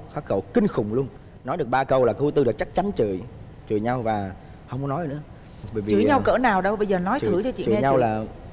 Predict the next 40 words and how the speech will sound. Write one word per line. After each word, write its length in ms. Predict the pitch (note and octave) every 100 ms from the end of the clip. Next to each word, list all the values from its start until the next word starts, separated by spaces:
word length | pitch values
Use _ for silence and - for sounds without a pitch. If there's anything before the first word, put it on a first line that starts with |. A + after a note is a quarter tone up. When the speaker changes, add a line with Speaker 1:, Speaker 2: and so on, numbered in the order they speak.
| -
Speaker 1:
thôi 40 |
bà 80 | A#2
im 200 | C3 C#3+
đi, 60 | C3
tôi 140 | C3
không 60 | C3
nói 120 | D#3
chuyện 140 | D3+
bà 100 | B2+
đó. 100 | G#2 C3+ - -
Speaker 2:
Ừ. 60 | -
Speaker 1:
Nó 60 | D#3
nói 120 | C3+
là, 60 | G#2+
"Ờ, 80 | -
ông 220 | A2 C3
im 200 | C#3+ C#3
luôn 100 | C3
đi." 80 | B2+ - - - -
Speaker 2:
Ừ. 40 | D#3+ E3 D#3+
Speaker 1:
Là 60 | D#3 D3+
cỡ 100 | D3+
vậy 140 | A#2
luôn 120 | A#2+
á. 60 | B2 - - -
Speaker 2:
Ừ. 60 | D#3 C#3+ C3+
Speaker 1:
Mặc 140 | A2+
dù, 180 | A2 A#2
à, 100 | G#2+
bên 180 | A2 C3
ngoài 180 | B2 G#2+
tụi 60 | A#2
em 40 |
nói 100 | C3+
chuyện 180 | D3+ B2+
bên 120 | B2
ngoài 200 | A#2 G2+
tụi 120 | G2
em, 180 | A#2 B2
à, 180 | A#2+ A2+